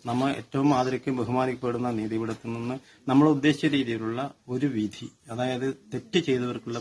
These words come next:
ഒരു ശിക്ഷ കിട്ടുമെന്നുള്ള ഉത്തമ വിശ്വാസം. കാരണം അതിനു വേണ്ടിയുള്ള പ്രവർത്തനം ആറു വർഷമായി നമ്മൾ നടത്തുന്നു. അത് നമ്മൾ മാത്രമല്ല, നമ്മുടെ പ്രസ്ഥാനം,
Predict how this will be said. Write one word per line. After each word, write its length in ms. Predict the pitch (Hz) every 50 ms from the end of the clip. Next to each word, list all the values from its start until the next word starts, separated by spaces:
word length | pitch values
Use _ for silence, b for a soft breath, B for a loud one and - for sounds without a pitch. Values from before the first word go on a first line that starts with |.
| -
ഒരു 100 | 117 123 120 -
ശിക്ഷ 280 | - 110 - - - 139 139 - _ _ _ _ _ _ _ _ _ _ _ _ _ _ _ -
കിട്ടുമെന്നുള്ള 460 | - 135 - 170 165 156 147 135 131 131 123 -
ഉത്തമ 380 | - _ _ - 180 175 180 175
വിശ്വാസം. 400 | 160 - - 139 117 - - - _ _ _ - _ _ _ _ _ _ -
കാരണം 240 | 120 127 135 139 143 139
അതിനു 220 | 131 147 156 165 165
വേണ്ടിയുള്ള 280 | 160 151 147 147 139 135 123
പ്രവർത്തനം 340 | 123 123 127 127 - 135 131 135
ആറു 100 | 143 143
വർഷമായി 400 | 143 131 120 - - 127 123 117
നമ്മൾ 220 | 113 110 104 104 98 95
നടത്തുന്നു. 420 | 92 92 - - 113 117 123 143 151 139 - _ _ b b b -
അത് 100 | 120 120 131
നമ്മൾ 220 | 131 127 135 135
മാത്രമല്ല, 480 | 135 135 135 135 139 147 151 156 156 170 175 190 - _ _ -
നമ്മുടെ 300 | - 101 110 110 117 117 113 - b b b b -
പ്രസ്ഥാനം, 420 | 135 131 - - 165 151 131 95